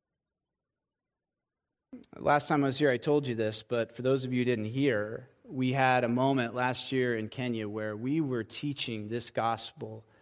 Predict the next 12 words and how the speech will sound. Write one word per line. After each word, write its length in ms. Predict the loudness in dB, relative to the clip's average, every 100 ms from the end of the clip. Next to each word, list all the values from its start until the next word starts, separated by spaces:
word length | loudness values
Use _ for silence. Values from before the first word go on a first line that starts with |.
| _ _ _ _ _ -14
pounding 460 | -2 2 2 0 -4
it, 120 | -6
pounding 320 | -4 -4 -4
it, 80 | -8
pounding 300 | -6 -6 -8
it, 80 | -8
pounding 320 | -8 -8 -10
it 120 | -16 _ _ _ _ _ _ _
for 140 | -4 -2
a 80 |
week. 420 | -2 -2 -4 -8 -20 _ _ -20 -10
And 380 | -4 -2 -2